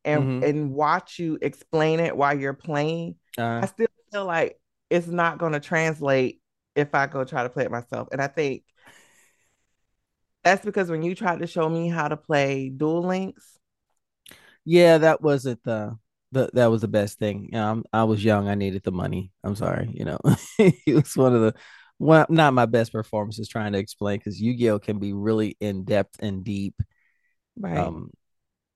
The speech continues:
Speaker 2: but Marvel
Speaker 1: But
Speaker 2: Snap is actually pretty a simple, pretty simple in its concept. But when you saw it,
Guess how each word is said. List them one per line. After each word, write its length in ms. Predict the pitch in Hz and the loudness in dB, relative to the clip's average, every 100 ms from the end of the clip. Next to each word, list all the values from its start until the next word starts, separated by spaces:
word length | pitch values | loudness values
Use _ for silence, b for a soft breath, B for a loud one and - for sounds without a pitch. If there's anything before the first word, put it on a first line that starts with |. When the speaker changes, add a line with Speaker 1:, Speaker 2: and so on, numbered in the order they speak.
| _ _ - | _ _ -2
Speaker 2:
but 220 | 127 131 | 2 4
Marvel 280 | 185 247 240 | 6 6 4
Speaker 1:
But 40 | |
Speaker 2:
Snap 260 | 220 - - | 2 -2 -2
is 140 | 120 | -8
actually 260 | - 143 127 | -8 -6 -6
pretty 280 | - 110 110 | -4 -4 -2
a 60 | 92 | -4
simple, 640 | - 101 101 110 107 - _ _ | -4 -6 -4 -4 -4 -6 _ _
pretty 220 | - 135 | -2 -2
simple 380 | 120 117 - 98 | 0 -4 -4 -6
in 200 | - 101 | -6 -6
its 140 | 98 - | -8 -6
concept. 400 | 107 92 90 98 | -6 -6 -6 -2
But 100 | 107 | 2
when 160 | 127 | 4
you 100 | 123 | 2
saw 380 | 110 - 202 170 | 0 2 2 4
it, 180 | 87 - | 0 -4